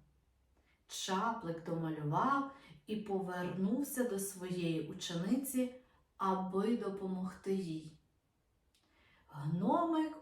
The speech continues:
очам своїм не повірив. Аркуш паперу як був білим, таким і залишився. А от жабка зі звичайнісінької зеленої мешканки озера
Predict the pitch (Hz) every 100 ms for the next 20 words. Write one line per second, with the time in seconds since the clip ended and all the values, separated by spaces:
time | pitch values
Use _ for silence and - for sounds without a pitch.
0 | - 254 - 175 170 160 - 170 165 165
1 | 156 160 160 151 151 151 - _ _ _
2 | - - _ 208 214 262 247 180 - -
3 | 175 156 196 214 185 175 - 190 190 160
4 | 156 - 185 247 277 240 254 262 254 254
5 | 269 - - - 170 165 - 196 196 196
6 | 202 190 190 196 - 165 147 147 - 143
7 | 143 - - - _ _ _ 180 170 165
8 | 170 165 170 240 247 - - 170 170 -
9 | - - - 170 190 190 190 196 196 220
10 | 214 220 220 262 262 220 165 165 - 165
11 | 165 160 170 175 170 160 156 151 151 151
12 | 185 220 - 165 160 147 - 190 240 269
13 | 226 226 233